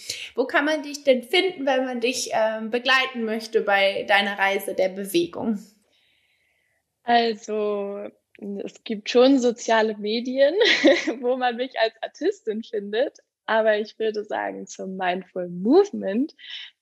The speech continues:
Speaker 2: findet man mich bei euch. Ich bin da, ich bin im Prana-Team, ich bin Mentorin, ich begleite mit und ich inspiriere mit und,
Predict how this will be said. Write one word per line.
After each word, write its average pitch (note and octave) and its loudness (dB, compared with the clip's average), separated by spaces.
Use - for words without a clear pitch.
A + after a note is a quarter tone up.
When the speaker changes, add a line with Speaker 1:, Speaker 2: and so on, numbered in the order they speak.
Speaker 2:
findet G#3+ 0
man G#3 -6
mich G#3+ -6
bei A#3 0
euch. - -16
Ich G#3+ -6
bin G3 -4
da, A3 0
ich G3+ -14
bin G#3 -4
im G3 -8
Prana-Team, B3 -2
ich G3+ -10
bin G3 -4
Mentorin, G3+ -4
ich G#3+ -2
begleite G3+ 2
mit B3 2
und G3 -4
ich G3+ -8
inspiriere G#3 -2
mit B3+ -2
und, G3+ -6